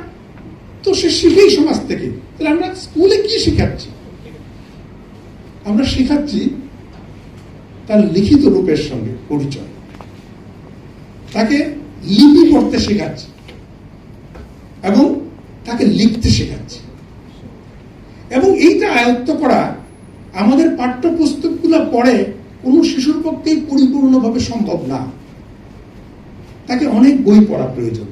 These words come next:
যদি মাতৃভাষা আয়ত্ত করতে হয়। সুতরাং শিশুর মধ্যে পাঠাভ্যাস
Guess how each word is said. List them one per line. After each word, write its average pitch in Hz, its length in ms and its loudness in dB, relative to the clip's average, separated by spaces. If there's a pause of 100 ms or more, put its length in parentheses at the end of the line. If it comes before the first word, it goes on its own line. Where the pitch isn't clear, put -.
(100)
যদি 190 200 -4
মাতৃভাষা 175 480 -10
আয়ত্ত 143 200 -10 (100)
করতে - 260 -16
হয়। - 160 -18 (1600)
সুতরাং 415 300 2 (320)
শিশুর 285 300 0
মধ্যে 277 260 0
পাঠাভ্যাস 214 520 -4